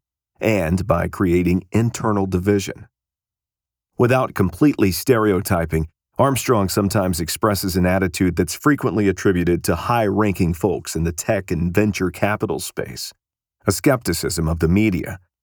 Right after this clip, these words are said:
and what they view as political correctness culture run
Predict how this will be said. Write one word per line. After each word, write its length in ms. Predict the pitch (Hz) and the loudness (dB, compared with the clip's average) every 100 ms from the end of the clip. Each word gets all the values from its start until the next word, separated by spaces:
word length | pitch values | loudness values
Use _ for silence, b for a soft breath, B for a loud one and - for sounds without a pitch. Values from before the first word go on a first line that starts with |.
| - | 0
and 120 | 190 | 2
what 140 | 240 - | 4 4
they 120 | 165 | 4
view 280 | 110 120 110 | 4 4 4
as 160 | 95 | 2
political 500 | - 113 110 - 104 | 0 2 2 2 2
correctness 640 | 85 104 98 123 104 87 - | 2 2 2 2 0 -2 -2
culture 560 | 76 80 - - 82 - _ - | -6 -6 -6 -6 -8 -12 _ -2
run 320 | 98 87 | 0 2